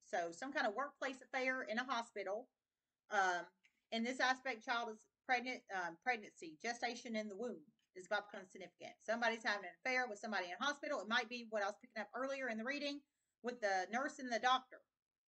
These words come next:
Physically getting, about to get caught physically having sex in a hospital. I'm feeling it might be that,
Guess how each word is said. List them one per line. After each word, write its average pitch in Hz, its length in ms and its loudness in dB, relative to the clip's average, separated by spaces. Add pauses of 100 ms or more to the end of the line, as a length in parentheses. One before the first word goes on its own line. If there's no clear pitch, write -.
(880)
Physically 262 420 -4
getting, 240 300 -6 (100)
about 254 220 4
to 254 80 -10
get 247 160 -4
caught 240 340 2
physically 240 320 -6
having 208 220 -2
sex - 560 -4 (340)
in 220 140 2
a 220 80 0
hospital. - 480 -6 (320)
I'm 185 160 -2
feeling 254 240 2
it 226 80 2
might 220 180 2
be 180 200 -14
that, 311 340 6